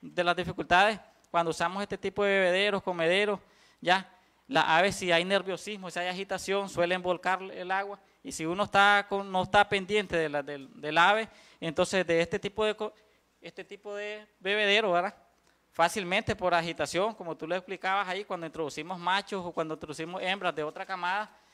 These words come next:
ya las introducimos a, a una jaula donde ya están adaptadas, son bien territoriales ellas, no toleran, ¿verdad?, la presencia de otras hembras o de otros machos una vez que llegan a la jaula,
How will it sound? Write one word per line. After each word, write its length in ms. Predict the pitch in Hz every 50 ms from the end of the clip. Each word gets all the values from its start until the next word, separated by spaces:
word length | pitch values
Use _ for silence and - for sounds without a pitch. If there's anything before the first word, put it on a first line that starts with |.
| _ _
ya 260 | 160 185 185 190 196 - 339 -
las 140 | 156 151
introducimos 520 | 156 160 - 165 156 139 - 180 196 202 180
a, 380 | 170 165 156 147 139 131 135 -
a 180 | - 147 143
una 260 | 143 151 170 185 190 180
jaula 280 | 196 214 208 190 175
donde 180 | 160 151 147 147
ya 80 | 151
están 260 | 151 - 180 175 175 190
adaptadas, 520 | 196 196 190 190 - 190 196 208 196 -
son 120 | - 170
bien 160 | 165 180 185 180
territoriales 600 | 202 185 190 196 - 185 175 185 190 190 196 -
ellas, 220 | 196 208 220 208 - - - - - - -
no 180 | 151 160 180
toleran, 500 | - 208 190 175 180 196 220 233 214 196
¿verdad?, 240 | 180 165 156 175 196
la 140 | 190 180 165
presencia 420 | - 143 135 - 170 185 202 190
de 80 | 175 175
otras 300 | 175 185 180 - 185 180
hembras 240 | 180 196 202 180 170
o 40 | 160
de 60 | 165
otros 180 | 160 180 180
machos 300 | 170 175 190 185 - 180
una 140 | 175 175 175
vez 140 | 175 185 180
que 100 | - 185
llegan 260 | 185 185 190 196 196 196
a 40 |
la 40 | 190 196
jaula, 100 | 202